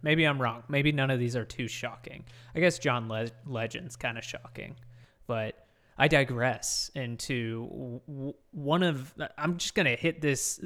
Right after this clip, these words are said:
hit the ground running with my two favorite pieces of news. Bet you thought we were into the news. We're not. We're now getting into the news. So as I'm sure everybody saw this week, this is the big piece of news that everyone's been talking about.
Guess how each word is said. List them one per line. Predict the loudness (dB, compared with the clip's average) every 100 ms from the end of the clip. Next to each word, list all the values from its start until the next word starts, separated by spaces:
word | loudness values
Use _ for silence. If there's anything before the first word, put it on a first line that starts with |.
| -2
hit | 0 0
the |
ground | 2 4 4 2
running | 0 0
with | -4
my | -4 -6
two | -2 -4
favorite | 0 0 0 -4
pieces | -8 -8 -8
of | -6
news. | -6 -8 -10 -18 0
Bet | 2 4
you | 4
thought | 4 6
we | 6
were | 4
into | 4
the | 2
news. | 2 0 -2 -6
We're | -2
not. | 2 2 0 -8 -18 -2
We're | 2 4
now | 6 6
getting | 2 -2 -4
into | -6 -10
the | -10
news. | -10 -10 -14 -18 -6
So | 0 2 4
as | 4
I'm | 2
sure | 2 2 2 4
everybody | 6 8 6 4 4 -2 -6 -18 -10
saw | 2 6 6 4
this | -2 -2
week, | -4 -4
this | -4 -4
is | -4
the | -2
big | 0 0
piece | -2 -4 -4
of |
news | -2 -2 -2
that | -2
everyone's | 0 0 0 -2 -4
been | -8 -10
talking | -4 -4 -4 -6
about. | -6 -8